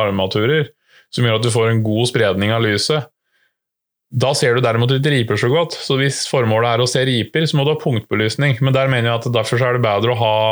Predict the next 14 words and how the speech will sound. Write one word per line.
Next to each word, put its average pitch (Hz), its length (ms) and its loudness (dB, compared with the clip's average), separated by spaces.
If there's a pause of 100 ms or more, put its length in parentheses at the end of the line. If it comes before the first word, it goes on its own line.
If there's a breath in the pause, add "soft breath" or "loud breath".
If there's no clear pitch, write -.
(320)
da 113 80 2
kan 120 160 -2
du 127 80 0
ha 113 300 0
lys 110 340 -2
i, 123 60 -6 (320)
i, 117 100 -2 (160)
ehm, 113 300 -2 (880)
i 113 80 -4
taket 117 340 0
som 123 80 0
står 117 220 -2
på 110 100 -2
generelt, 123 460 -2